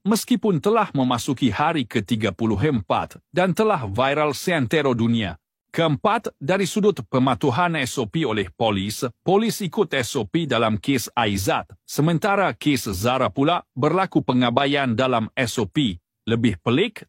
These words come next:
tiada bedah siasat dan bahan bukti, seperti baju Zara, juga tidak diminta untuk tujuan siasatan. Kelima, seramai tiga belas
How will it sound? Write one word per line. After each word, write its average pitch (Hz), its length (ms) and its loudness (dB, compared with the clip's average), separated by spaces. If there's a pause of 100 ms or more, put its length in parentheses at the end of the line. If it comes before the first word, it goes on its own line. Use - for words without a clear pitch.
(100)
tiada 170 320 2
bedah 113 320 0
siasat 113 720 -2
dan 160 320 0
bahan 147 400 0
bukti, 101 560 -2
seperti 185 480 0
baju 123 400 0
Zara, 85 480 -4
juga 196 320 2
tidak 190 320 -2
diminta 135 480 0
untuk 120 480 -2
tujuan 123 480 2
siasatan. 104 800 -4 (480)
Kelima, 170 560 2
seramai 160 560 0
tiga 143 240 -2
belas 147 400 0